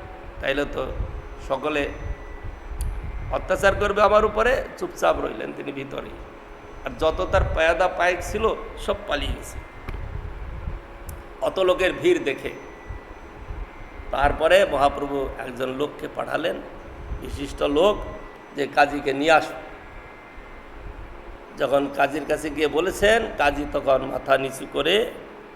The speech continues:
মহাপ্রভুর কাছে এসছেন। মহাপ্রভুর কাছে যখন এসছেন, তখন কিছু তাদের মধ্যে কথোপকথন হলো, ধর্মশাস্ত্র নিয়ে কথাবার্তা হলো।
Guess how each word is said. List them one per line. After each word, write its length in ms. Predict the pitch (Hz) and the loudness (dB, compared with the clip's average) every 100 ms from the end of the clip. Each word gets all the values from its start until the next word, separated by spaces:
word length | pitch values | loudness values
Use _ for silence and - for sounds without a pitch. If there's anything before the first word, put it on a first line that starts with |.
| - - - - - | -18 -18 -18 -18 -12
মহাপ্রভুর 500 | - 135 - 135 - | -4 -4 -4 -8 -8
কাছে 260 | 113 - - | -8 -6 -6
এসছেন। 360 | - - - - - - - - - - - - - - - - - - - - - - | -8 -8 -8 -8 -8 -8 -10 -10 -10 -12 -10 -10 -10 -10 -12 -14 -14 -16 -14 -12 -8 2
মহাপ্রভুর 420 | 151 156 156 151 | 4 4 2 2
কাছে 220 | 147 139 | 0 0
যখন 280 | 151 147 151 | 0 2 2
এসছেন, 360 | 156 - 170 160 | 0 0 -2 0
তখন 320 | 147 135 135 131 - | 0 2 0 0 -8
কিছু 260 | 139 - 131 | -10 -8 -2
তাদের 280 | 135 139 135 | -2 -2 -4
মধ্যে 200 | 135 - - | -4 -6 -8
কথোপকথন 560 | - 139 143 147 151 | -6 -6 -4 -2 -2
হলো, 420 | 135 160 180 208 - - - - - - - - - - - - - - - - - - - - - - - | 2 4 4 2 -2 -8 -4 -2 -2 -4 -8 -12 -18 -18 -18 -18 -18 -16 -14 -12 -12 -14 -12 -8 -8 -8 2
ধর্মশাস্ত্র 680 | 143 143 147 143 131 - 143 | 2 4 2 2 0 0 0
নিয়ে 160 | 147 143 | 2 2
কথাবার্তা 500 | 147 147 143 - 135 | 2 2 2 0 0
হলো। 360 | 156 180 202 | 2 2 2